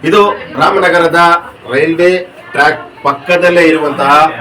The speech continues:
ಬಹಳಷ್ಟು ಜನಗಳಿಗೆ ಟ್ರೂಪ್ ಲೈನ್ ಅಂತ ಗೊತ್ತು, ಟ್ರೂಪ್ ಲೈನ್ ಅಂತ ಕರೀತಾರೆ. ಆ ಒಂದು ಟ್ರೂಪ್ ಲೈನ್ ಅಂದ್ರೆ ಆ ಒಂದು ಬ್ರಿಟಿಷರು ಟ್ರೂಪ್ ಲೈನ್ ಆ ಒಂದು ಹೆಸರನ್ನ ಇಟ್ಟು ಹೋಗಿರುವಂತದ್ದು. ಸ್ವಾತಂತ್ರ್ಯ ಪೂರ್ವ ಆ ಟ್ರೂಪ್ ಲೈನ್ ಅಂತ ಕರೆಯಲ್ಪಡುತ್ತಿದ್ದಂತಹ ಈ ಒಂದು ಗಿಂಡಿ ಕರಗಕ್ಕೂ ಕೂಡ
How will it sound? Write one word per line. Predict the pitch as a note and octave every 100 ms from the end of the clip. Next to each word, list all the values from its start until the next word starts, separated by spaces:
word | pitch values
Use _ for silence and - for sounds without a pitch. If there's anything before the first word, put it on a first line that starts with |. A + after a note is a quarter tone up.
| B2+
ಬಹಳಷ್ಟು | D3 F#3 G#3 - G#3
ಜನಗಳಿಗೆ | F#3+ F#3 F3+ F3
ಟ್ರೂಪ್ | E3+ F3+ F3+
ಲೈನ್ | F3+ F3
ಅಂತ | E3
ಗೊತ್ತು, | E3 D3+ D#3 E3 E3
ಟ್ರೂಪ್ | E3 - C3+ D#3+ E3
ಲೈನ್ | E3 E3
ಅಂತ | D3+
ಕರೀತಾರೆ. | D3+ C#3+ C#3+ C#3 C#3+ C#3 -
ಆ | B2+ B2+
ಒಂದು | B2+ B2
ಟ್ರೂಪ್ | A#2 D3 F3+ D#3+
ಲೈನ್ | D#3+ D3+
ಅಂದ್ರೆ | C#3+ D3 C#3+ C#3+ - -
ಆ | B2+
ಒಂದು | B2+ C3 B2
ಬ್ರಿಟಿಷರು | B2+ C#3+ E3+ F3 E3 E3 C#3+
ಟ್ರೂಪ್ | - E3+ F#3+ -
ಲೈನ್ | D#3 D#3 B2+ - - -
ಆ | C#3
ಒಂದು | D3 C#3+ C#3+ C#3
ಹೆಸರನ್ನ | C3+ C3 D3+ D#3
ಇಟ್ಟು | C#3+ C3 D#3
ಹೋಗಿರುವಂತದ್ದು. | C#3 C#3 C#3 B2+ B2+ C3 C3+
ಸ್ವಾತಂತ್ರ್ಯ | B2 A#2+ B2 C3 D#3
ಪೂರ್ವ | - F3 G#3 F3 - - - -
ಆ | -
ಟ್ರೂಪ್ | B2 - F3
ಲೈನ್ | D#3
ಅಂತ | D3+ C#3
ಕರೆಯಲ್ಪಡುತ್ತಿದ್ದಂತಹ | C#3 C#3+ C#3 C3 B2+ C3 C3+ C3 B2 A#2 - - - C3
ಈ | F3+
ಒಂದು | F3 E3 D3+
ಗಿಂಡಿ | C3 D#3+ F#3
ಕರಗಕ್ಕೂ | F3+ E3 D#3 D3+ C#3+
ಕೂಡ | D#3+